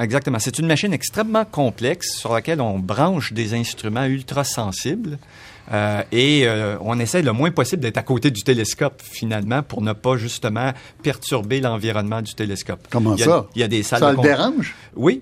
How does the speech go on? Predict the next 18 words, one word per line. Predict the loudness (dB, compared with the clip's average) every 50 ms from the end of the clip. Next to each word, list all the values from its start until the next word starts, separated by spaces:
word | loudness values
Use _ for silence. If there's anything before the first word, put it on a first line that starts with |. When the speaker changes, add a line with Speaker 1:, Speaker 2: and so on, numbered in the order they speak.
| -2 0
Speaker 1:
En | 0 0 2
fait, | 4 4 6 6 6
euh, | 6 4 0 -2
le | -2 -2 -2
simple | 0 -2 0 0 0
fait | 0 2 0
d'être | 0 0 -2
à | -4 -6
côté, | -4 -4 -4 -4 -2 -2 -2 -4
surtout | -4 -4 -6 -6 -4 -4 -4
l'hiver, | -2 -2 0 0 0 0 0 -2 -4 -4
euh, | -4 -4 -4 -6
la | -6 -6 -6
chaleur | -6 -2 0 2 2 2 2 0
du | -2 -4 -4
corps | -2 -2 -2 -2 -2
humain | -4 -4 -2 -4 -4
va | -2 -2 -2 -2 -2 -4